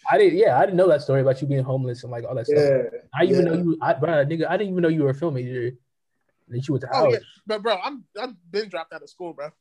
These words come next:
Speaker 3: Like, I'm done. I'm done. Technically, I'm enrolled. Like, technically, I'm in college, but I stopped going to class, bro.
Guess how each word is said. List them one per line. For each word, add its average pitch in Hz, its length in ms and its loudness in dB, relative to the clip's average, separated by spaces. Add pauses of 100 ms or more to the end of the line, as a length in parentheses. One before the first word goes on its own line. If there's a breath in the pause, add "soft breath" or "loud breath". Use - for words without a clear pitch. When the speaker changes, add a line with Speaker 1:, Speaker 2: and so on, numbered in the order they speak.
(340)
Speaker 3:
Like, 160 220 -6 (500)
I'm 196 180 -12
done. 190 320 0
I'm 202 140 -8
done. 185 200 -4 (440 soft breath)
Technically, 247 500 -6
I'm 254 160 -10
enrolled. 240 440 -8
Like, 170 200 -14
technically, 220 380 -14
I'm 233 140 -10
in 233 80 -14
college, 240 320 -4
but 185 100 -4
I 196 60 -4
stopped 160 260 -10
going 151 160 -16
to 147 80 -20
class, 139 300 -14
bro. - 140 -14